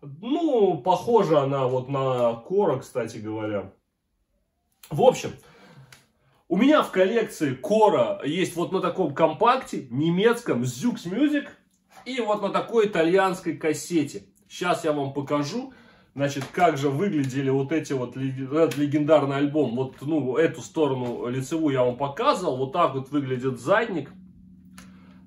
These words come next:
Да. Сам компакт такой классический, в с-, классический в стиле Zux.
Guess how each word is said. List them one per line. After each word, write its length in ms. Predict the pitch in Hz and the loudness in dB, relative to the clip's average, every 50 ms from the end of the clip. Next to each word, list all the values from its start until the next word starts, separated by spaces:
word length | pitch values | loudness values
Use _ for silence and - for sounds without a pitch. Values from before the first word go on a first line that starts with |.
| - | -10
Да. 440 | 90 101 110 117 127 135 135 - - - - - - - - - | -6 0 2 4 4 4 2 -2 -12 -18 -20 -20 -20 -20 -20 -20
Сам 380 | - - - 208 214 202 - | -4 2 4 4 4 4 2
компакт 480 | - 185 165 160 139 190 202 - - - | 0 -2 -2 0 2 4 4 4 2 0
такой 280 | 170 160 - 185 160 131 | -4 -4 -4 -4 -4 -4
классический, 800 | - 165 175 165 - 208 220 - 185 160 135 - - 135 131 | -2 -2 -2 -2 -4 -6 -8 -6 -6 -6 -6 -6 -6 -8 -6
в 60 | 131 | -8
с-, 280 | - - - - - - | -10 -14 -16 -18 -20 -8
классический 680 | - 151 147 143 - 233 214 170 160 151 - - 143 135 | -2 -2 -2 -2 -2 -6 -10 -10 -10 -12 -10 -8 -8 -8
в 80 | 131 | -8
стиле 300 | - - 175 170 147 135 | -8 -6 -4 -2 -2 -2
Zux. 560 | 131 131 110 131 233 247 - - - - - | -2 -2 -2 -2 -2 -2 -4 -8 -12 -14 -16